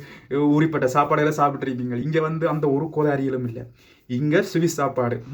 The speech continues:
எப்படி இருக்கு? முதல் முதலாக நீங்க இங்க வந்து அந்த சாப்பாடு வந்து சாப்பிடும் போது கண்டிப்பாக உங்களால அதை சாப்பிட முடியாது. ஏனென்றா, அது நீங்க அந்த, அந்த உணவுகளுக்கு இசவாக்கம் அடைஞ்சிருக்க மாட்டீங்க. உங்களோட அந்த உணவு கலாச்சாரம் உங்களுக்கு தெரியாது.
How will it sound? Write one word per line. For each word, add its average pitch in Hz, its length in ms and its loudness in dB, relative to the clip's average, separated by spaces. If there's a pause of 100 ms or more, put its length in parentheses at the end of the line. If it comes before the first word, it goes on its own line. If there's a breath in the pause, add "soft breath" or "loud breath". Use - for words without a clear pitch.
எப்படி 220 240 2
இருக்கு? 165 220 4
முதல் 151 220 2
முதலாக 175 420 0
நீங்க 160 180 -4
இங்க 147 180 -4
வந்து 151 220 -2
அந்த 143 120 -4
சாப்பாடு 156 500 -2
வந்து 147 200 -4
சாப்பிடும் 147 380 -6
போது 156 260 -8
கண்டிப்பாக 180 500 0
உங்களால 151 180 0
அதை 135 140 -2
சாப்பிட 120 300 -8
முடியாது. - 440 -10 (1000 loud breath)
ஏனென்றா, 139 180 2
அது 139 560 2
நீங்க 127 260 -2
அந்த, 127 420 2
அந்த 123 120 -2
உணவுகளுக்கு 143 460 0
இசவாக்கம் 147 400 -2
அடைஞ்சிருக்க 131 400 -4
மாட்டீங்க. 117 440 -6
உங்களோட 147 360 -4 (260 loud breath)
அந்த 127 220 2
உணவு 151 280 2
கலாச்சாரம் 143 520 -2
உங்களுக்கு 131 320 -4
தெரியாது. 160 420 -4